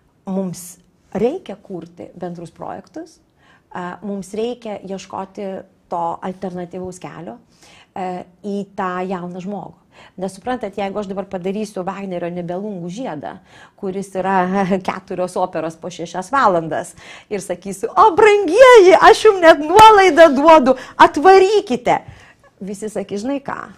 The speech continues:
see you later." Tai šitoj vietoj, e, kai žmonės ateis į Akerman, taip, tenai bus elektroninė muzika, bet tenai bus vis dėlto klasikinė istorija. Ir galbūt atsiras iš tų jaunų žmonių, kurie sakys: "Klausyk,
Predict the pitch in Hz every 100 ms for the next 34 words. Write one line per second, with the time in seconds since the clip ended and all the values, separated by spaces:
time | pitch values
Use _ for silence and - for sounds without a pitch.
0 | _ _ _ _ - - 294 285 196 147
1 | 147 147 175 175 185 - - _ - 208
2 | 208 240 226 226 277 254 226 - 220 202
3 | 196 202 - - 226 233 240 233 233 233
4 | 311 339 320 - - 214 214 208 196 202
5 | 202 196 185 - _ _ _ 339 311 254
6 | 220 220 202 202 202 196 208 208 185 226
7 | 269 202 - - _ _ 185 208 202 208
8 | 240 285 226 240 247 233 220 214 214 -
9 | 196 196 208 214 202 - 190 170 _ _
10 | _ _ - - 226 196 202 196 262 262
11 | 220 202 208 214 240 220 - 220 208 214
12 | 214 190 185 240 254 220 202 202 202 208
13 | - 254 233